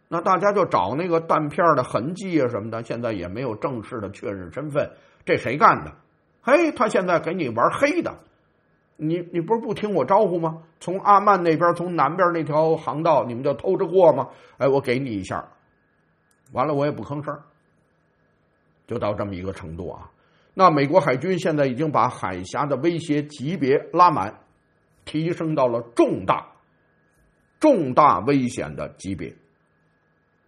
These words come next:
那这一看，“呵，你还敢还手，炸我巴林的基地，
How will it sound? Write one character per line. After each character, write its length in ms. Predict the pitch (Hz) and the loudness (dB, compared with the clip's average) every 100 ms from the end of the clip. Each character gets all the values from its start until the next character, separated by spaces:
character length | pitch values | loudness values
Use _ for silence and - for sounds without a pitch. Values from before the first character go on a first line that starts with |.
| _ _ _ _ _ _ _ _ _ _ _ _ _ _ _ _ _ _ _ | _ _ _ _ _ _ _ _ _ _ _ _ _ _ _ _ _ _ _
那 160 | 196 | 0
这 120 | 214 196 | 2 0
一 140 | 190 | -2
看 440 | 196 214 190 156 - | 4 6 6 4 2
，“呵， 320 | 294 339 311 | 2 4 4
你 100 | 185 | 4
还 140 | 254 | 0
敢 200 | - 120 | 2 0
还 220 | 156 226 | 2 2
手， 120 | 254 82 95 156 - | 2 -2 -2 -4 4
炸 240 | - 170 | 6 8
我 220 | 123 104 - | 4 0 2
巴 260 | 196 202 | 4 6
林 260 | 196 143 175 | 4 0 4
的 280 | 185 139 117 | 4 6 2
基 260 | - 220 | -4 -6
地， 320 | 202 185 - | -2 -4 -4